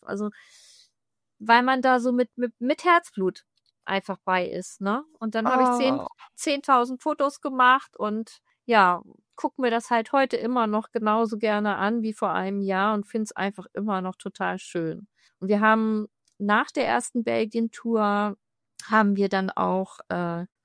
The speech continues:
Speaker 1: unsere schönsten Aufnahmen genommen, haben da Leinwände herstellen lassen und haben dann, ähm, dank Melli, die sich da sehr bemüht hat, sie hat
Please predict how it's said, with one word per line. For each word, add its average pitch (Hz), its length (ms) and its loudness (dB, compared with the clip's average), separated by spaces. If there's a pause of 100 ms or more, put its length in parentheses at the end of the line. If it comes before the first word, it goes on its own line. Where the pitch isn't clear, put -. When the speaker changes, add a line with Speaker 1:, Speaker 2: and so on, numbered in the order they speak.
(100)
Speaker 1:
unsere 202 380 0
schönsten 226 720 0
Aufnahmen 190 760 0
genommen, 185 420 -2
haben 175 200 -4
da - 380 -6
Leinwände 247 840 0 (260)
herstellen 214 480 -4
lassen 202 420 -2
und - 280 -8
haben 185 260 -2
dann, 175 400 -4 (340)
ähm, 170 560 -2 (120)
dank 175 280 -4
Melli, 202 380 -2
die 202 160 -8
sich 190 240 -12
da 175 440 -2
sehr 175 200 -2
bemüht 180 440 -2
hat, 294 260 4
sie 214 220 -2
hat - 360 -4